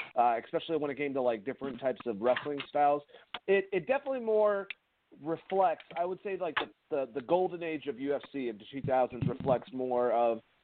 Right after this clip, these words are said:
how they presented it with Pride, uh, but still, Pride was fucking crazy, and that's got some of the most brutal, if you wanna say Wanderlei Silva just kneeing motherfuckers in the face,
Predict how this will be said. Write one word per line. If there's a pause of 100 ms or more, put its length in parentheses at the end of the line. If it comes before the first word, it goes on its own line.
(140)
how
they
presented
it
with (160)
Pride, (380)
uh,
but (200)
still,
Pride
was (140)
fucking
crazy,
and
that's
got
some
of
the
most
brutal, (260)
if
you
wanna
say
Wanderlei
Silva (380)
just
kneeing
motherfuckers
in
the
face,